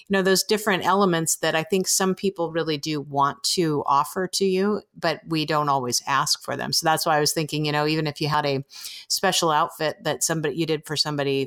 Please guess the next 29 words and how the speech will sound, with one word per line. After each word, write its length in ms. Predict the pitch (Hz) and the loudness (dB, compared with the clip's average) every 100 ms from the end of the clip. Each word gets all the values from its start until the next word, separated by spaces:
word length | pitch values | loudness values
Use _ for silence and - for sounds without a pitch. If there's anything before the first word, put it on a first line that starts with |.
| 135 | -2
for 160 | 147 | -2
a 80 | 131 | 0
wedding, 560 | 139 165 190 139 135 135 - - - - | 2 0 2 -2 -4 -8 -14 -20 -20 -6
and 120 | 165 | 0
they 100 | 165 | 0
say, 280 | 156 185 180 | 2 2 2
"Sure, 280 | 165 - 311 | 0 0 2
you 140 | 214 | 2
know 100 | 170 | 2
what, 240 | 185 214 208 | 2 2 2
I'll 140 | 175 175 | 0 0
tell 160 | 214 | -2
you 100 | 220 | 0
what, 220 | 202 170 - - | 0 0 -4 -2
I'm 240 | 165 202 | 0 2
gonna 140 | 240 208 | 2 0
snap, 380 | - 190 185 - | 0 0 -2 -4
have 200 | 170 202 - | -4 -2 0
somebody 240 | 196 170 | 0 0
snap 280 | - 175 165 | 0 -2 -2
a 60 | |
picture 320 | 143 226 - 165 | -4 -6 -4 -4
of 120 | 151 | 0
this 260 | 147 - | -2 -2
when 120 | 156 151 | -2 -2
I'm 140 | 151 | 0
at 140 | 151 | -2
the 80 | 147 | -2
wedding, 520 | 151 180 165 139 143 | 0 2 2 0 -4